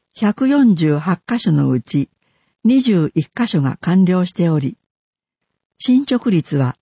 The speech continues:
十四点二パーセントである。市民の方等から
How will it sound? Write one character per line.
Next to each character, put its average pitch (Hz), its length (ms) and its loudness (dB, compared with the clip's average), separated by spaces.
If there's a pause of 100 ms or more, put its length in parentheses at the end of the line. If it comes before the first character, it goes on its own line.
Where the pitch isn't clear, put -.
(280)
十 240 300 0
四 269 260 2
点 139 420 0
二 170 180 2
パ 254 200 -4
ー 277 40 -6
セ 247 180 0
ン 226 80 0
ト 131 140 -6
で 139 160 -6
あ 139 80 -8
る。 - 140 -20 (1400)
市 302 200 -2
民 220 260 4
の 151 120 -2
方 208 340 -4
等 185 200 -4
か 156 160 -12
ら - 180 -14